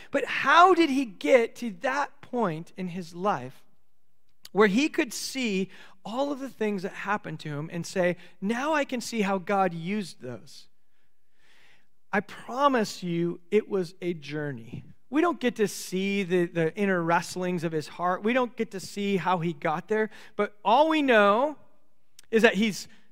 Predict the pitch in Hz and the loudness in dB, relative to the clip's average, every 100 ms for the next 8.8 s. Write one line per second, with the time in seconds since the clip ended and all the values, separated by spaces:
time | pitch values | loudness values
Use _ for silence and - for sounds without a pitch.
0 | - 226 175 - - - 247 294 320 294 | -6 -4 -4 -8 -10 6 8 8 6 6
1 | 277 285 220 220 202 214 240 208 190 208 | 6 4 2 8 10 10 6 4 -4 -4
2 | - 254 285 311 311 240 214 196 185 233 | 4 4 8 8 6 4 6 8 8 4
3 | 240 - - - - - - 240 226 - | 0 -14 -18 -20 -20 -18 -2 2 2 0
4 | - - - - 190 180 165 - - - | -10 -20 -14 2 6 6 4 -2 -8 -4
5 | 262 302 339 - - - 226 220 214 233 | 2 4 4 -2 -16 -2 2 2 4 4
6 | - 233 - 262 269 285 311 285 - - | 4 0 4 6 6 4 -2 -2 -4 -2
7 | 262 240 247 - 220 214 220 190 226 247 | 2 2 0 0 0 2 0 0 2 2
8 | - 269 208 214 185 208 240 | -2 -6 0 4 6 6 2